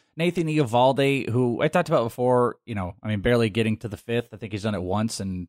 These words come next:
you know, the entire season. Four and one third, six hits, three earned runs, two walks, and six strikeouts on Tuesday. He's fifty percent owned, and he's got Philly up next versus a guy like Anibal Sanchez, who's sixty-five percent owned. He went seven, gave up two earned runs, five strikeouts, but he's got Atlanta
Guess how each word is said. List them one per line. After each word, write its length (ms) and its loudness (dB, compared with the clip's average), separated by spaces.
you 100 -12
know, 160 -4
the 100 -10
entire 320 -4
season. 420 -4
Four 160 2
and 100 0
one 200 2
third, 340 0
six 360 -4
hits, 320 -4
three 220 -6
earned 160 -2
runs, 280 0
two 140 -6
walks, 300 2
and 100 -8
six 380 -6
strikeouts 480 -4
on 140 -2
Tuesday. 340 -6
He's 180 -4
fifty 280 -10
percent 420 -8
owned, 200 -4
and 100 -2
he's 120 0
got 280 -6
Philly 260 0
up 140 -2
next 320 -6
versus 240 -2
a 60 0
guy 120 4
like 160 2
Anibal 260 2
Sanchez, 480 0
who's 160 -8
sixty-five 640 -2
percent 340 -6
owned. 200 -2
He 100 -2
went 280 -2
seven, 520 2
gave 160 -2
up 140 0
two 200 0
earned 180 0
runs, 300 2
five 280 -2
strikeouts, 500 -4
but 80 -10
he's 100 -6
got 200 -2
Atlanta 600 -2